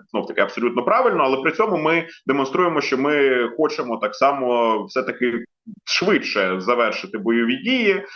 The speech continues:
тому що вони теж нам не приносять якоїсь суттєвої користі, це м'яко кажучи. От якщо дивитися на цю історію просто з цих двох позицій,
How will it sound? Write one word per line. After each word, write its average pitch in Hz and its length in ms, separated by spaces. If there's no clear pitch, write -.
тому 147 160
що 143 140
вони 135 160
теж 147 280
нам 127 200
не 127 80
приносять 123 480
якоїсь 117 360
суттєвої 117 460
користі, 113 440
це 104 140
м'яко 110 320
кажучи. - 520
От - 220
якщо 165 580
дивитися 165 480
на 151 240
цю 147 160
історію 151 420
просто 156 300
з - 120
цих 160 200
двох 156 280
позицій, 175 560